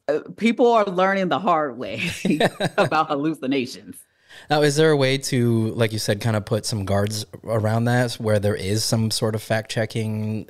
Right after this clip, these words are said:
Speaker 2: uh, that, that happens before it? Because I, I do compare Chat G P T to autocorrect. It's just autocorrect on steroids, right? So <laughs> it's like,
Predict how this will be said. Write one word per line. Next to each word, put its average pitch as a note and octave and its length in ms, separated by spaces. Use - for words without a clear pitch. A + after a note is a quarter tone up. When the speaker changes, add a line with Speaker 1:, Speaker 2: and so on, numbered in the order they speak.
Speaker 2:
uh, F#2 380
that, G#2+ 240
that G#2 160
happens G#2 560
before G2 460
it? G2+ 240
Because C3+ 240
I, B2+ 360
I B2+ 40
do C3+ 160
compare B2 380
Chat - 240
G A#2 100
P A2 140
T G2+ 260
to F#2+ 540
autocorrect. G2 640
It's G2+ 180
just G#2 340
autocorrect A2+ 580
on F#2 120
steroids, F2+ 800
right? G2 340
So G#2+ 320
<laughs> - 40
it's D3+ 340
like, - 460